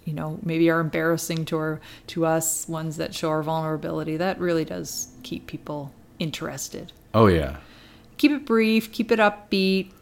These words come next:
Speaker 1: don't mon-, monopolize the conversation.
Speaker 2: That happens a lot.
Speaker 1: It does.
Speaker 2: I, t-, I try never to do that.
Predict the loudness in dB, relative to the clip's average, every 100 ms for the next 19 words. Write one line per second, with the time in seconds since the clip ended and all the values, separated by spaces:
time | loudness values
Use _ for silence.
0 | -10 -4 -2 -2 -8 -8 -2 0 2 2
1 | 2 0 2 4 6 4 2 2 4 6
2 | 6 6 4 0 -4 -2 0 0 0 -2
3 | -2 0 0 0 -2 -4 -2 2 4 6
4 | 4 4 2 2 0 2 0 -2 -6 -12
5 | -12 -16 -20 -4 -2 2 2 2 -2 -6
6 | -6 -8 -12 -20 -20 -10 4 4 6 8
7 | 8 8 6 8 8 4 4 4 4 -2
8 | -2 -2 -2 -2 -4 -6